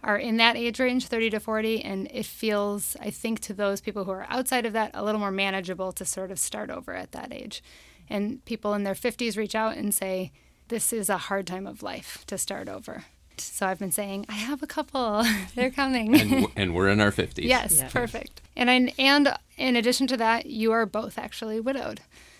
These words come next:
Speaker 1: And so that is a unique perspective as well. Jack, maybe you'd like to start. Can you just tell us about your marriage and your late wife and kind of your life before?
Speaker 2: Sure. So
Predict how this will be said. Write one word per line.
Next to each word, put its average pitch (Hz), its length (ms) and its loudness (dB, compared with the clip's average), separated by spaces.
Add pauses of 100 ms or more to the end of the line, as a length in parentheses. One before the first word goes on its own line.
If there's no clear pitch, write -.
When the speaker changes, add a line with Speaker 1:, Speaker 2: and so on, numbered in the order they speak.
(140)
Speaker 1:
And 202 200 0
so 202 200 0
that 196 260 0 (640)
is 202 180 -6
a 190 100 -4 (160)
unique 220 380 0
perspective - 480 -8
as - 140 -10
well. - 160 -12 (680)
Jack, 220 280 -4
maybe 214 220 -2
you'd 226 140 -4
like 254 100 -6
to - 80 -12
start. 240 640 2
Can 269 140 4
you 269 100 4
just - 160 0
tell 269 140 4
us 277 160 2
about 262 500 4 (340)
your 226 160 2
marriage 285 600 6
and 208 360 -2
your 214 140 -2
late 233 240 -6
wife 269 460 -2
and 214 420 -2 (300)
kind 262 160 -2
of 240 80 -2
your 254 100 2
life 247 240 0
before? 254 440 -2 (140)
Speaker 2:
Sure. 104 440 -4
So 92 560 0